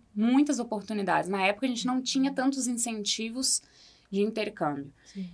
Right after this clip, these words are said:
Speaker 1: E hoje a gente tem. Então, se você correr atrás, você consegue pelo menos parte de um, de um patrocínio, seja de uma faculdade, seja de uma instituição,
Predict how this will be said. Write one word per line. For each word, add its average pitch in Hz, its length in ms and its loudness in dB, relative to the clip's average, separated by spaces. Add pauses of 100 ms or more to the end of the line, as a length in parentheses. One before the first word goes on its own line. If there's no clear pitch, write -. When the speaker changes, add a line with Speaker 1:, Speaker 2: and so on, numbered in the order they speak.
(280)
Speaker 1:
E 247 140 2
hoje 226 320 4
a 247 40 -2
gente 262 300 4
tem. 240 280 2
Então, 190 400 -2
se 214 180 -2
você 202 260 2
correr 240 260 0
atrás, 185 440 -2
você 208 240 -4
consegue 226 760 2
pelo 254 380 2
menos 226 460 2
parte 226 500 4
de 190 100 -4
um, 202 300 -2
de 196 80 -6
um 196 80 -4
patrocínio, 190 640 -2 (340)
seja 226 320 0
de 196 80 -4
uma 202 140 -2
faculdade, 190 500 2
seja 190 240 -2
de 175 80 -8
uma 190 140 -6
instituição, 185 840 0